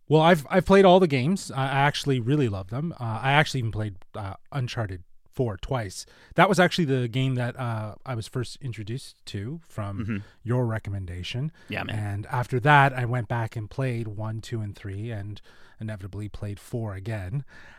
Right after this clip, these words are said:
Speaker 1: Um, but as much as I love the games, I'm not coming at this as a super fan that's gonna be super nitpicky with it,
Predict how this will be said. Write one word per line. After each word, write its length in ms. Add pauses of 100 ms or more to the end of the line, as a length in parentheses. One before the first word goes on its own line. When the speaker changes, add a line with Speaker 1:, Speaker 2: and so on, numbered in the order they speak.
(140)
Speaker 1:
Um, 600 (100)
but 240
as 140
much 180
as 80
I 80
love 760
the 80
games, 680 (360)
I'm 120
not 140
coming 260
at 200
this 360
as 260
a 60
super 300
fan 280
that's 220
gonna 180
be 180
super 300
nitpicky 540
with 180
it, 180